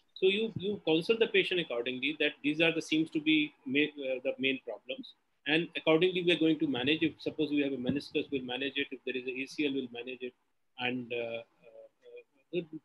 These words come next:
diagnostic alone is not no longer, I think, is a, uh, uh, is, is a requirement now. And, uh,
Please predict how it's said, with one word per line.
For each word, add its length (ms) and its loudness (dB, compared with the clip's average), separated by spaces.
diagnostic 600 2
alone 400 4
is 220 -4
not 280 2
no 80 4
longer, 400 2
I 200 0
think, 180 -4
is 140 -10
a, 160 -4
uh, 180 -4
uh, 40 -10
is, 240 -4
is 180 -8
a 40 -4
requirement 600 -2
now. 80 -14
And, 220 -18
uh, 160 -8